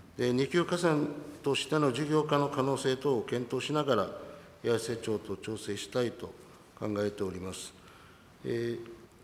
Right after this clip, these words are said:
ー、今現在は普通河川でございまして、八重瀬町が管理している、うん、ことになりますので、その、お、管理の在り方によっても、お、えー、対応ができる部分もあるかとも思いますので、その、あ、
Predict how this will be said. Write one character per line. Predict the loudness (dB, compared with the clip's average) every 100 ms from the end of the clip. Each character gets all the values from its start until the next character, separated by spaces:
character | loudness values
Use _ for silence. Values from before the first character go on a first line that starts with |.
| -20 -20 -20 -20 -20 -10
ー、 | 2
今 | 6
現 | 6 6 6
在 | 8 8
は |
普 | 6
通 | 2 -2
河 | 2 2
川 | 6 6 4 2
で |
ご | -2 0
ざ | 0
い | 0
ま | -2 -4
し | -2
て、 | 4
八 | 4
重 | 6
瀬 | 2
町 | 4 4
が | 4
管 | 4 2
理 | 2
し | -2
て | -2
い | -2
る、 | -2 -8 -12 -18 -18 -10
う | -8 -6
ん、 | -6
こ | -6
と | 0
に | 2 2
な | 2
り | 4
ま | 2
す | 2
の | 0
で、 | 4 4 2 -6 -14 -16 -18 -20 -16
そ | -4 2
の、 | 2 2 -2 0 0
お、 | 2
管 | 4
理 | 4
の | 4
在 | 4
り | 4
方 | 4 6
に | 6
よ | 6
っ | 4
て | 2
も、 | 6 6
お、 | 6 2 2 4 4 0 -4 -8 -10 -12 -14 -18 -20 -20 -20 -20 -20 -20 -20 -14
え | -10
ー、 | -8 -8 -2
対 | 6 8
応 | 8
が | 8
で | 6
き | 6
る | 6
部 | 6
分 | 4 4
も | 2 -4 0
あ | 4
る | 4
か | 4
と | 0
も | -2 2
思 | 2
い | 2
ま | 2
す | 0 0
の | 0
で、 | 0 -2
そ | -2 0
の、 | 2 0
あ、 | -2